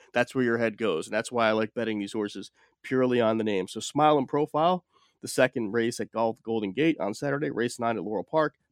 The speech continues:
Pumpkin, five to one, race nine at Gulfstream Park, uh, the seven, Nature Boy, fifteen to one, race six at Tampa, the five, Savage, fifteen to one, and finally, race seven at Woodbine, the one horse, Tasman, eight to one.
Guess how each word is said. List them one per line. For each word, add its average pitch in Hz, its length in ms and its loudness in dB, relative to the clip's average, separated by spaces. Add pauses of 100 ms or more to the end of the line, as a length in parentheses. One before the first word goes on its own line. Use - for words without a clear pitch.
Pumpkin, 180 640 -2
five 123 320 4
to 120 80 -14
one, 139 240 -4
race 113 260 -2
nine 110 140 -4
at 98 80 -10
Gulfstream 143 440 -2
Park, 151 280 -4 (500)
uh, 101 460 0
the - 60 -12
seven, 156 520 2
Nature 143 300 2
Boy, 143 260 -2
fifteen 135 460 -4
to 120 80 0
one, 135 260 0
race 147 240 0
six - 320 -4
at 143 140 -8
Tampa, 127 420 -2 (380)
the 113 80 -10
five, 113 480 2
Savage, 123 560 0
fifteen 143 400 -4
to 120 60 0
one, 127 180 2
and 120 100 -4
finally, 123 420 -2
race 139 240 -2
seven 139 200 -2
at 120 120 -2
Woodbine, 113 520 -4 (180)
the 117 60 -8
one 139 180 0
horse, 110 340 -4
Tasman, 82 640 0
eight - 160 -6
to 113 80 -20
one. 76 280 -8